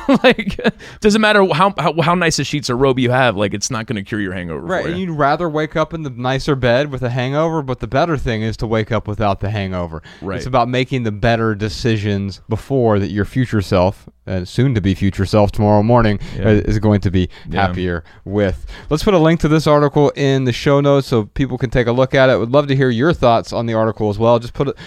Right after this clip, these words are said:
Speaker 2: in the comments on this post on Patreon below. And we have some questions from you all today. And so I wanted to dive into those, patrons. Actually,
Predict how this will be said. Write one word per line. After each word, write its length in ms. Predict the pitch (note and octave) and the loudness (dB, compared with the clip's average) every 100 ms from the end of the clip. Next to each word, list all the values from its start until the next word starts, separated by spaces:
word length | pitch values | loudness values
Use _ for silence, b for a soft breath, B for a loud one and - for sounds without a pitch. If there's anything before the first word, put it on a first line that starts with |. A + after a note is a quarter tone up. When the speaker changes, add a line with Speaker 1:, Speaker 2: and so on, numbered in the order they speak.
| B B A#2 | B B -8
Speaker 2:
in 100 | A2 | -6
the 60 | |
comments 480 | - C3 B2+ B2 - | -2 0 0 -2 -4
on 400 | G2+ G#2 G2+ G2+ | -4 -2 -2 -6
this 220 | E2 A2 | -8 -8
post 420 | - B2+ A#2+ A#2 - | -4 0 0 -2 -6
on 160 | F#2 | -6
Patreon 1000 | - - B2+ - B2 A#2 A2+ A2+ G#2+ F#2+ | -4 -4 -4 -4 -4 -2 -2 -4 -6 -6
below. 760 | G2+ G2 G2+ A#2 C#3+ D3 C#3+ D3 B B B B | 0 2 4 6 6 6 4 2 B B B B
And 100 | G#2+ | 0
we 80 | B2+ | 2
have 140 | F3+ - | 2 0
some 120 | B2 | -2
questions 600 | - C3+ - B2+ A#2+ A2+ | 0 -2 -2 -6 -6 -8
from 400 | - - A2+ G#2+ F2+ | -8 -4 -2 -2 -6
you 500 | G#2 A2 D#3 G#3 B2 | -6 -4 -2 0 0
all 600 | D2+ F2 F2+ G2 G#2 A#2+ - | 2 2 2 2 0 -4 -4
today. 580 | A2 G2+ G2 G#2+ D#3+ F3+ B B B B B _ | -2 2 4 4 0 -2 B B B B B _
And 100 | A2+ | -12
so 120 | - | -4
I 40 | A2+ | -2
wanted 180 | A#2+ A#2+ | -2 -2
to 60 | |
dive 340 | A2+ A2+ A#2 A2+ | 0 4 4 4
into 540 | G#2 A2 - - - | 2 0 -4 -6 -4
those, 720 | F#2+ A2+ A#2 F#2+ F2+ F2 E2+ | 0 2 4 2 0 -2 -6
patrons. 540 | - G2+ F#2+ G#2+ A2+ - | -2 -2 -2 -2 -2 -2
Actually, 320 | E3+ D#3 | -2 0